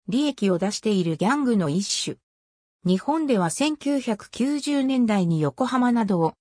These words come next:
拠点として類似したグループが誕生していたが、前述の営利犯罪には関わることはなく、他の不良グループと同じような活動実態だっ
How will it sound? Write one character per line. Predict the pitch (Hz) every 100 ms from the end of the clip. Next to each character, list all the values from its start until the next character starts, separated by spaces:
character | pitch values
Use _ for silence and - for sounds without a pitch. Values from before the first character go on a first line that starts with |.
| _ -
拠 | 175
点 | 180 269 294
と | 285
し | 277
て | - 277
類 | 226 240
似 | 254
し | 269
た | - 254
グ | 226
ル | 269
ー | 233
プ | 185
が | 165 147
誕 | 160 226
生 | 247 254 247
し | -
て | 220
い | 208
た | 208
が、 | 180 156 - _ -
前 | 180 269
述 | 277 247 254
の | 240
営 | 226 285
利 | 294
犯 | - 277
罪 | 240 202 180
に | 160
は | 143 - _ _
関 | - 170 262
わ | 277
る | 277
こ | 190
と | 180 185
は | 160
な | 185
く、 | - 160 - _ -
他 | 294
の | 330
不 | 233 185
良 | 254 277
グ | 254
ル | 269
ー | 277
プ | -
と | - 170 170
同 | 220
じ | 240 269
よ | 262
う |
な | 202
活 | 151 - - 226
動 | 254 247
実 | 240 262
態 | 202 185 151
だ |
っ | 143